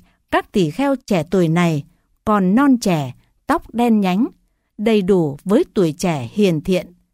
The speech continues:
Trong lúc tuổi còn thanh xuân, lại không tham nhiễm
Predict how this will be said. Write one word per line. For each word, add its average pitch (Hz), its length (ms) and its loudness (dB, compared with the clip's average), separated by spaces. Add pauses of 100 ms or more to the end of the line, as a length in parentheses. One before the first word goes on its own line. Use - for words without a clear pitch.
(400)
Trong 277 220 2
lúc 330 200 0 (140)
tuổi 175 240 0
còn 175 280 -2
thanh 262 220 -2
xuân, 254 320 0 (520)
lại 202 220 -4
không 285 260 0
tham 269 260 0
nhiễm 208 200 2